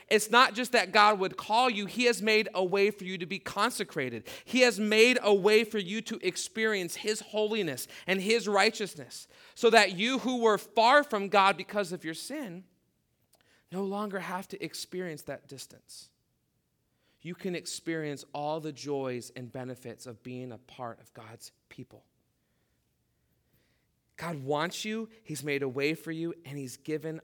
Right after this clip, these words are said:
a purpose to you. When we often consider the will of God in our life, like, and I, and I know we, we ask, like, "What's God's will?" often.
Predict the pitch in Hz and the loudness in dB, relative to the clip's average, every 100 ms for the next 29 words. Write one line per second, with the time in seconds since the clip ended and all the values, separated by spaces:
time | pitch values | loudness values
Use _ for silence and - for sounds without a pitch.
0 | - 120 _ 139 123 117 - - 104 107 | -14 -16 _ -14 -12 -14 -16 -16 -18 -20
1 | _ _ _ _ _ _ _ _ 165 180 | _ _ _ _ _ _ _ _ -2 0
2 | 233 - 160 180 175 160 143 - 143 - | 0 4 6 6 2 -6 -6 -8 -8 -6
3 | 156 139 123 131 120 120 143 143 117 123 | -4 -4 -4 -4 -4 0 0 0 -2 0
4 | 117 117 107 95 98 - - _ _ _ | 0 0 -6 -12 -16 -18 -20 _ _ _
5 | _ - 160 175 175 180 190 208 196 196 | _ 0 4 4 4 6 6 6 4 4
6 | 165 160 185 160 175 - 160 190 - 147 | 2 0 -4 -2 -2 0 2 2 -2 -6
7 | 120 131 165 - - 151 143 127 135 135 | -4 -2 -4 -4 0 2 2 -2 -2 -2
8 | - 117 110 - | -2 -4 -4 -6